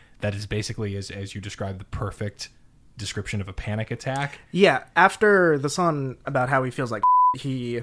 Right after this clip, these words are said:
Speaker 2: is sitting in front of the camera again, actually talking about his mental health struggles, and is like,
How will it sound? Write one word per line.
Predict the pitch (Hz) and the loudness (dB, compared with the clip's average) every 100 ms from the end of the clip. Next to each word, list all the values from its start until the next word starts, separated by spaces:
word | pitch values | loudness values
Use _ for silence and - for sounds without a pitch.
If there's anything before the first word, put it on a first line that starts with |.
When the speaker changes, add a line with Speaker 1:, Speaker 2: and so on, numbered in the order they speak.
| - | -4
Speaker 2:
is | 156 131 | -2 2
sitting | 220 202 | 6 6
in | 175 | 4
front | 180 151 | 0 -2
of | |
the | 135 | -2
camera | 156 143 131 | -2 -2 -2
again, | 117 117 | -4 -4
actually | 123 - 135 120 | -4 -4 -8 -2
talking | 151 151 123 | 0 0 -2
about | 117 117 113 - - - - | -2 0 0 -2 -14 -20 -18
his | - 110 | -8 -6
mental | 117 107 107 | -6 -6 -4
health | 135 | -4
struggles, | - 123 127 113 107 143 - - | -2 -6 -4 -6 -6 -10 -12 -8
and | 135 123 117 104 104 123 - _ - | -6 -4 -4 -6 -8 -10 -12 _ -8
is | 127 | -8
like, | 123 113 110 - | -4 -4 -4 -10